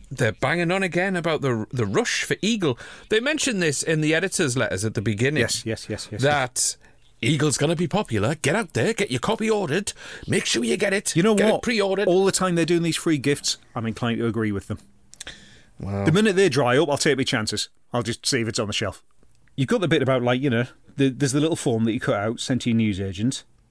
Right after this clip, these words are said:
Speaker 1: Yeah, yeah, yeah.
Speaker 2: And it says above that, "There's only one sure way of getting a copy of Eagle every week. See your newsagent today and ask him to send or reserve you a copy."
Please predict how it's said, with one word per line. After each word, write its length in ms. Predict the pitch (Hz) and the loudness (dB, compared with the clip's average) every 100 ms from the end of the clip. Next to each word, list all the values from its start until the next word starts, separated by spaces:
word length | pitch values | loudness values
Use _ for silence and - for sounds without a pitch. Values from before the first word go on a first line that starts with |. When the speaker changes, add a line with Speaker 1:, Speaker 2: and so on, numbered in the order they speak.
| _ _ _ _ | _ _ _ _
Speaker 1:
Yeah, 220 | 120 110 151 | -4 0 0
yeah, 160 | 127 | 0
yeah. 320 | 127 107 117 117 | 0 -2 -4 -6
Speaker 2:
And 140 | - 131 | -2 0
it 40 | |
says 220 | 170 143 | 0 0
above 160 | 143 151 | 0 -2
that, 140 | 160 _ - | -2 _ -4
"There's 160 | 143 | 0
only 180 | 196 180 | 2 2
one 220 | 160 208 | 2 0
sure 240 | 196 143 117 | 0 2 2
way 320 | 110 120 127 _ 113 | 2 2 0 _ -8
of 80 | 113 | -4
getting 160 | 143 | -4
a 60 | 151 | -2
copy 420 | 160 - 117 117 | -2 0 0 0
of 140 | 110 | 0
Eagle 260 | 127 110 104 | 0 0 -2
every 220 | 98 101 | -2 -4
week. 320 | 98 139 - - _ - | -2 -4 -4 -18 _ -8
See 340 | - 254 262 | -2 2 2
your 140 | 247 240 | 4 4
newsagent 640 | 240 247 214 220 208 - | 4 4 2 2 0 -2
today 460 | 220 208 151 208 - _ _ _ _ _ _ _ _ - | -2 2 2 2 -2 _ _ _ _ _ _ _ _ -2
and 160 | 151 - | -2 -2
ask 260 | 208 208 - | -4 -4 -2
him 200 | 208 208 | 0 0
to 100 | - | 0
send 380 | - 196 208 202 | 0 0 2 0
or 60 | |
reserve 360 | 180 165 190 185 | 0 0 0 0
you 140 | 190 | 0
a 60 | 190 | 0
copy." 420 | - 196 120 - | 0 -2 -2 -4